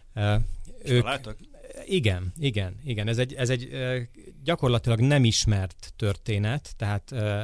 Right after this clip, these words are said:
Speaker 1: erről Kínában sem nagyon tudnak, és, ö, a világon nagyjából sehol nem tudják,
Speaker 2: De
Speaker 1: hogy
Speaker 2: a történeti
Speaker 1: Kína
Speaker 2: szemlében írt el erről.
Speaker 1: Erről, hát igen, igen, és most már ennek a cikknek az angol változata is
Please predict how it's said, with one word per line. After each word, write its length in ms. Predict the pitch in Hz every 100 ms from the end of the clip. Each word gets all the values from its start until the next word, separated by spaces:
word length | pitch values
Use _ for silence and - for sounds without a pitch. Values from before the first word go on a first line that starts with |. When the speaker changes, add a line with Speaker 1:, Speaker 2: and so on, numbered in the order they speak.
| 120
Speaker 1:
erről 540 | - 117 113 107 107 101 -
Kínában 520 | 120 113 117 120 123
sem 180 | - 127
nagyon 320 | 127 123 127
tudnak, 560 | 131 123 139 160 - - - - - - - -
és, 380 | 131 113 110 -
ö, 260 | 123 110 113
a 80 |
világon 640 | 110 107 98 95 101 95 104 - - 180 -
nagyjából 420 | 117 98 98 104 107
sehol 300 | - 98 98
nem 160 | 101
tudják, 460 | 101 110 113 123 131
Speaker 2:
De 60 | -
Speaker 1:
hogy 80 |
Speaker 2:
a 100 | 107
történeti 200 | - 117 156
Speaker 1:
Kína 240 | 143 113 110
Speaker 2:
szemlében 560 | - 107 98 98 98
írt 220 | 92 -
el 120 | 95 98
erről. 180 | 95 87
Speaker 1:
Erről, 280 | 139 135 143
hát 200 | 127 -
igen, 480 | 156 104 107 139
igen, 340 | 131 131 110 120
és 160 | 117 - 156 110 143 139 147 156
most 380 | 127 117 113
már 240 | - 117 110 117 127 135
ennek 300 | 131 107 110
a 60 | 110
cikknek 400 | - 110 104 -
az 160 | 104
angol 300 | 107 101 98
változata 560 | 98 101 101 98 101 101
is 260 | 98 -